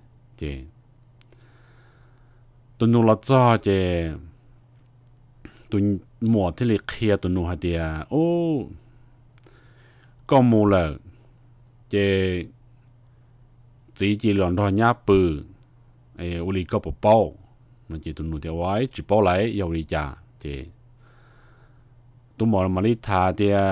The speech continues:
thầu lúc xưa hở có sợ là chế của chỉ chỉ lì sợ lần đó nhá bự thế mà của yên nó cái ổn gì mà chỉ bảo hạt tiền cái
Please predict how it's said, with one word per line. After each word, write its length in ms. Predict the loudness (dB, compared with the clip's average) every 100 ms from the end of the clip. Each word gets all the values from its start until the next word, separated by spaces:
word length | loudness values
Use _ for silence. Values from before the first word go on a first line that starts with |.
| -2 -6 -6
thầu 120 | -4
lúc 160 | -2 -2
xưa 180 | -4
hở 280 | -4 -2 -4 -2
có 180 | 0 0
sợ 340 | 0 -2 0
là 160 | 0 -2
chế 520 | -2 -4 -4 -4 -8 -12 _ _ _
của 140 | -12 -8
chỉ 260 | -4 -4
chỉ 160 | -4 -4
lì 120 | -4
sợ 220 | -6 -4 -4
lần 220 | -4 -4
đó 320 | -4 -2 -4
nhá 200 | -4 -4 -4 -2
bự 240 | -2 -2 -2
thế 280 | -2 0 -2 _ _ _ _ -20 _ _ -8
mà 320 | -4 -4 -4 -6
của 80 | -2
yên 260 | 0 0
nó 200 | -2 -2
cái 180 | -2 -2
ổn 120 | -2 -4 -6
gì 400 | -6 -4 -4 -8 -14 _ _ _ _ _ _ -20 -20 -20 -20 _ -6
mà 120 | -4
chỉ 140 | -4 0
bảo 160 | 4 4
hạt 140 | 2
tiền 400 | 0 0 0 -2
cái 120 | 0